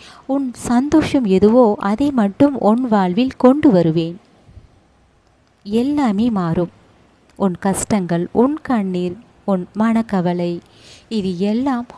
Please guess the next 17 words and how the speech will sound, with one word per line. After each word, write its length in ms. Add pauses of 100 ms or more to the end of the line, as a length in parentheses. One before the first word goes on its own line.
(120)
உன் 300 (140)
வாராகி 600
அம்மன் 500
கண் 320
பார்வையில் 720
இது 360
எல்லாம் 520
இன்றோடு 760
கடந்து 440
போகும். 360 (2000)
வசதி 480
நிறைந்த 460
வாழ்க்கையை 760 (300)
வாழ்பவர்கள் 960 (340)
கீழே 500
கூட 340
வரலாம். 480